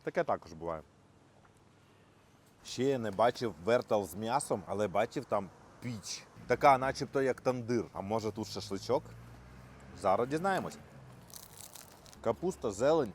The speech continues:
помідор. М'яско шашлик чи не шашлик? Знаєте, що я дізнався? Що тут шашличок. М'яско смажиться у печі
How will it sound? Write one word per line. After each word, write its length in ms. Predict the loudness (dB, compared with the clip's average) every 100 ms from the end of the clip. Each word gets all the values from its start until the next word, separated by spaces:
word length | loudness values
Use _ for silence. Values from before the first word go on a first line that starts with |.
| -6
помідор. 500 | -4 -2 2 4 4 2
М'яско 380 | -2 -2 0 -2
шашлик 360 | -4 -2 -2 -4 -6
чи 60 |
не 120 | -8
шашлик? 360 | -8 -10 -6 -8 -8 -16 -16 -14 -16 -14 -14 -14 -20 -20 -20 -20
Знаєте, 420 | -4 0 0 0 -4
що 180 | 0
я 100 | -2
дізнався? 600 | -2 -4 -2 -2 0 -2 -6 -10 -4
Що 240 | 2 2 2
тут 240 | 2 2 0 0
шашличок. 680 | 0 0 -4 -6 0 0 0
М'яско 460 | -4 0 0 0 -8
смажиться 600 | -6 -2 -2 -2 -8 -12 -12
у 100 | -14
печі 560 | -10 -8 -8 -10 -12